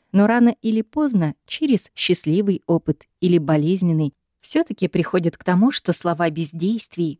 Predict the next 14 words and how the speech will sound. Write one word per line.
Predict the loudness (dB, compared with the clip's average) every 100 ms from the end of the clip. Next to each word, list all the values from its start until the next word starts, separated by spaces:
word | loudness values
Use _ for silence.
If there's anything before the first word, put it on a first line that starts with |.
| _
мало | 2 4 2
чего | 0 -2
стоят. | -2 0 0 0 -4 _ _ _ _ _ _ _ _ 0
Можно | 0 2 2
тысячу | 2 -2 -2 0
раз | 2 2
сказать | 0 -2 0 -2 -6 _ _ _
«я | -2 2
люблю | 2 2 -2
тебя», | -2 -10 -12 _ _ _ _ _ _
но | 0 2
при | 2
этом | 0 0 -2 -2
обманывать, | -6 -4 -2 0 0 0 -2